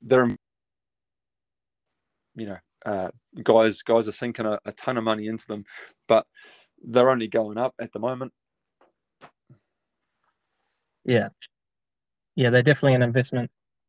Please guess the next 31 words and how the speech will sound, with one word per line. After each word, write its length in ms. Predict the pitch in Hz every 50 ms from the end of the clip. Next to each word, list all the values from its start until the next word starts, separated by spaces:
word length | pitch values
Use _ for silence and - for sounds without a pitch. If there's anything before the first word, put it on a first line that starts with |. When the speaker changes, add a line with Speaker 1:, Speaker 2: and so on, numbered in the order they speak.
| _ _ _ _ _ _
Speaker 2:
So 80 | - 147
let's 260 | 147 165 170 - -
say, 640 | - - 156 151 151 147 143 143 139 139 139 135 - - -
let's 300 | - 147 143 139 - -
say 220 | - 143 135 131
you 100 | 127 123
got 180 | 131 127 - 135
yourself 420 | 131 123 - 139 127 127 120 - -
a 220 | 127 117 120 117
fifty-nine 560 | - - 143 135 - 135 127 127 123 123 123
Lincoln 380 | 127 131 131 127 131 131 127 120
or 160 | 117 117 113
an 200 | 113 127 - 156
early 260 | - 143 139 131 123
sixties 420 | 123 - 139 - - - - 127 120
Lincoln. 440 | 135 135 135 131 135 127 127 127 - _ _ _ _ _ _ _ _ _
Do 60 | -
you 80 | 139 143
wanna 220 | 147 147 147 139
take 260 | 131 - 143 135 127 -
us 220 | 131 127 - -
through, 240 | - 143 135 131 127
let's 220 | 127 139 135 -
go 160 | - 139 131
more, 240 | 127 127 127 123 123
like, 200 | 123 120 117 -
technical 460 | - 147 135 - - 131 127 139 127
side 260 | 123 - 139 127 127 127
of 80 | 123
things 260 | - 135 131 123 120
now. 300 | 131 127 123 123 123 120